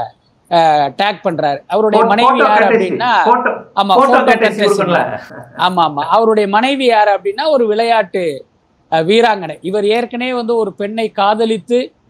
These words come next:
Speaker 1: திருமணம் செய்து குழந்தை பிறந்த நிலையில் அவங்கள வந்து divorce பண்ணிட்டு இன்னொரு, அஹ், பெண்ணை வந்து இவர் திருமணம் பண்ணியிருக்காரு. So, இவருடைய இரண்டாவது மனைவி தான் இந்த ஆபாச படத்தை எடுத்தது. அஹ், அந்த படத்தை நீங்க பாத்தீங்கன்னா தெரியும், அது ஆபாச படம் மட்டும் இல்ல, ஒரு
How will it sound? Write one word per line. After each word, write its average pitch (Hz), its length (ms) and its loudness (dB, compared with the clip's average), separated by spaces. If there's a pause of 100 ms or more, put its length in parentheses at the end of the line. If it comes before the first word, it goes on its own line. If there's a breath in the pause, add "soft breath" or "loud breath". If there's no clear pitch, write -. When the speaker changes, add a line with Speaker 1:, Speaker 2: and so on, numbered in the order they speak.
(200)
Speaker 1:
திருமணம் 233 480 2
செய்து 226 460 -2
குழந்தை 226 420 0
பிறந்த 208 420 -2
நிலையில் 233 640 -2 (420)
அவங்கள 208 600 0
வந்து 226 100 -4
divorce 220 500 -2
பண்ணிட்டு 208 400 -6
இன்னொரு, 247 440 4 (720)
அஹ், 180 160 2
பெண்ணை 208 360 0
வந்து 190 180 0
இவர் 202 220 2
திருமணம் 196 400 -2
பண்ணியிருக்காரு. 170 360 -2
So, 262 200 0
இவருடைய 202 340 2
இரண்டாவது 240 520 2
மனைவி 226 540 0
தான் 240 180 2
இந்த 240 220 0
ஆபாச 208 560 2
படத்தை 165 580 0
எடுத்தது. 165 480 -2 (420)
அஹ், - 60 -4
அந்த 165 320 2
படத்தை 247 300 0
நீங்க 240 260 0
பாத்தீங்கன்னா 240 560 0
தெரியும், 226 280 2
அது 208 100 0
ஆபாச 269 640 2
படம் 233 260 0
மட்டும் 220 240 -2
இல்ல, 175 180 0
ஒரு 165 140 0